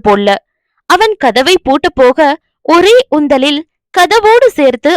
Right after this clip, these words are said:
அவனையும் தள்ளிக்கொண்டு உள்ளே நுழைந்தான். உடனே தோள்பட்டையில் சுரீரென்று தீப்பட்டார் போல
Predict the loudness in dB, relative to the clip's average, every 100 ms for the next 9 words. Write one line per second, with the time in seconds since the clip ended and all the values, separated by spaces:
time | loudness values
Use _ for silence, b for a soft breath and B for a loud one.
0 | 0 -2 0 0 0 -2 -2 -4 -4 -2
1 | -2 0 -2 0 0 0 -2 0 -2 -4
2 | -4 -2 -2 -4 _ _ _ -4 -2 0
3 | 0 -4 -6 _ _ -2 0 0 0 -2
4 | -2 -2 -4 -2 -2 2 2 2 -2 -4
5 | -4 -4 -2 -4 -2 -2 0 0 0